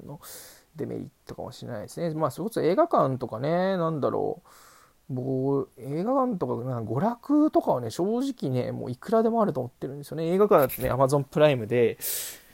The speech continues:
えーっと、あ、これね、おすすめなんですけど、ちなみにちょっとおすすめなんですけど、えーっと、Amazonプライム契約して、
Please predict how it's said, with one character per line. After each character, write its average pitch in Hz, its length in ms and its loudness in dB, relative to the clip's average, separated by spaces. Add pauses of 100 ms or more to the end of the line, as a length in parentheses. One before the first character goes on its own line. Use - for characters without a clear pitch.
(140)
え 117 200 -4
ー 107 40 -8
っ - 80 -16
と、 - 80 -8
あ、 123 60 -6
こ - 160 -8
れ 226 60 0
ね、 185 80 -2
お 120 100 -6
す - 140 -10
す 139 60 -12
め 135 100 -6
な 139 100 -4
ん 117 80 -8
で - 60 -14
す - 100 -12
け - 80 -18
ど、 - 20 -16
ち - 120 -8
な 131 60 -4
み 127 60 -6
に 117 80 -8
ち - 80 -14
ょ 143 60 -6
っ - 20 -12
と 107 120 -14
お 98 40 -12
す - 100 -14
す 117 60 -8
め 120 80 -4
な 120 140 -6
ん 101 80 -12
で 101 80 -14
す - 80 -20
け 107 100 -16
ど、 120 240 -10 (420)
え 117 380 -4
ー - 0 -
っ - 40 -14 (160)
と、 120 80 -12 (120)
Amazon 135 400 -6
プ - 140 -10
ラ 131 140 -2
イ 120 60 -4
ム 104 140 -14
契 104 260 -8
約 101 280 -12
し - 160 -18
て、 131 420 0